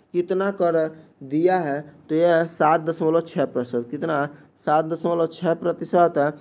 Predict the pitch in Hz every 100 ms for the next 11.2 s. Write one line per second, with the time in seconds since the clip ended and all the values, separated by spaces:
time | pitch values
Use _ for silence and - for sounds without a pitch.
0 | - - - 151 170 190 190 180 185 185
1 | 160 165 180 175 175 _ _ 220 214 214
2 | 165 156 175 190 196 180 175 170 165 165
3 | 170 180 180 160 151 156 - - - 160
4 | 160 147 175 185 190 165 151 156 175 175
5 | 160 160 160 160 170 180 151 151 151 -
6 | - - 139 147 170 185 175 180 180 175
7 | 147 156 - - _ - 160 156 151 151
8 | - - 160 175 170 160 151 139 151 151
9 | 151 139 113 101 - _ _ 240 - 175
10 | 160 165 - _ 147 139 147 156 165 170
11 | 139